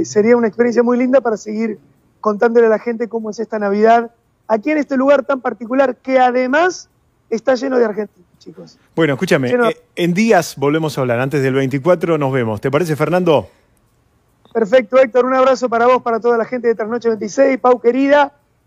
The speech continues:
Speaker 1: besos para ustedes, acá Fernando Quiroga desde Miami, Florida, Estados Unidos, adelante usted.
Speaker 2: Te buscamos en redes sociales fácil, ¿no? ¿Cómo te encontramos?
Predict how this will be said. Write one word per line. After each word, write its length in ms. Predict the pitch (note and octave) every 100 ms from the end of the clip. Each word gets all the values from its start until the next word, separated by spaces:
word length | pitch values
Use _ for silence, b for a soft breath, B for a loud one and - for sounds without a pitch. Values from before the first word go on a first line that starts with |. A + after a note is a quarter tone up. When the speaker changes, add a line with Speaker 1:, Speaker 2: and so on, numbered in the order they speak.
| _
Speaker 1:
besos 360 | B3+ C4 C4+ A#3+
para 180 | A#3+ A3+
ustedes, 420 | - D4+ D4 G#3+
acá 200 | A3+ A#3
Fernando 520 | A#3 A#3 A#3+ B3 A#3
Quiroga 280 | G3+ A#3 B3
desde 100 | G#3+
Miami, 520 | G#3 A3 B3 A#3+ A#3+ - _ _ _ _
Florida, 340 | A#3 A#3+ A#3
Estados 320 | F3+ A3+ G3
Unidos, 420 | G#3 A3 G#3+ F#3+ -
adelante 400 | - G3 G3+ F#3+ _ _
usted. 360 | F#3 - - -
Speaker 2:
Te 120 | D3+
buscamos 640 | D3+ D3 - G3+ A3 F#3+
en 180 | E3 D#3
redes 260 | E3 G3 G3
sociales 500 | E3+ C#3+ G3+ G#3+ F#3+
fácil, 460 | F3+ B2+ - B2 B2
¿no? 200 | E3 F#3
¿Cómo 200 | G3 F3+
te 80 |
encontramos? 760 | D#3+ D3+ D3+ G#3 B3+ D4 -